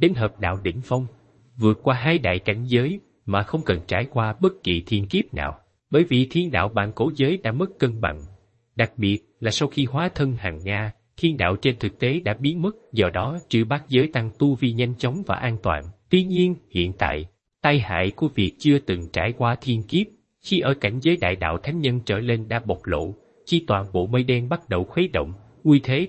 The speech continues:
cuồn cuộn của thiên đạo bắt đầu tạo áp lực lên Trư Bát Giới, khiến hắn suýt chút nữa quỳ xuống vì áp lực. Trời ơi, khủng khiếp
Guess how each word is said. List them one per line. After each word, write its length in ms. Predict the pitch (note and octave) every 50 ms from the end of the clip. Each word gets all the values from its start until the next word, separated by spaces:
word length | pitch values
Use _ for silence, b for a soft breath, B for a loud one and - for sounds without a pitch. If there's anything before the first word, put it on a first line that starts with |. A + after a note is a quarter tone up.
| -
cuồn 180 | - - G#2+ G#2+ -
cuộn 180 | - G2+ G2+ G#2 -
của 180 | - G2 G#2 D#3
thiên 200 | - D3+ C3 B2+
đạo 280 | A#2+ D#2+ D#2+ E2+ F#2+ -
bắt 200 | D#3+ F3+ - -
đầu 120 | - G#2 F#2+
tạo 260 | - - - F2 F2
áp 260 | - D3+ F3+ - -
lực 140 | A2 F#2 - -
lên 180 | - B2 A2+ A2
Trư 180 | - A2+ G#2+
Bát 180 | G#2 A2+ C3 C#3+ -
Giới, 300 | - A#2 A2+ A#2+ D#3+ F#3+ F#3+ _ _ b b b b
khiến 200 | - D#3+ D#3+ D#3
hắn 360 | C3 C#3 C3+ D#3 F#3+ G#3 G#3
suýt 300 | - - - F#3+ G#3 G3+ -
chút 160 | A#3 A#3 -
nữa 260 | A#2+ G#2 G2+ A2 D#3 E3+ -
quỳ 180 | A2+ G2 F#2+
xuống 320 | F2+ - - C#3 F3 A3+ A3
vì 140 | - A2+ G#2
áp 220 | - D#3+ E3+ - -
lực. 160 | F2+ F2+ - - - _ _ _ _ _ _ _ _
Trời 220 | - A2+ F#2+ F2+ -
ơi, 320 | - A#2+ B2+ C#3 C#3 A#2 -
khủng 240 | - - F2+ F#2+ A2+
khiếp 200 | - - F#3 F#3